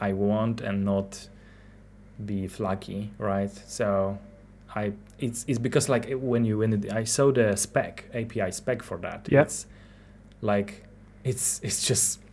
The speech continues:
Speaker 1: it's just description. <laughs> It's just description, right? It's, there is no, like, ta-,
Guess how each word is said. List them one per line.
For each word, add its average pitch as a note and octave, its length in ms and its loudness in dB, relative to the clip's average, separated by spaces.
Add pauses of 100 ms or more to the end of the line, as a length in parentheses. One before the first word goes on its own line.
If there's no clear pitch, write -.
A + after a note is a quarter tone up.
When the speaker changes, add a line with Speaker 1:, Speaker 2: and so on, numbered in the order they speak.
Speaker 1:
it's A2+ 120 -2
just A#2 120 2
description. B2+ 560 10 (180)
<laughs> G2 60 2
It's D3 160 4
just B2 120 2
description, C3+ 560 4
right? B2 260 4
It's, A#2 160 -2
there A#2 180 4
is A#2+ 140 2
no, C3 120 4
like, G2+ 340 4 (480)
ta-, F#2+ 640 0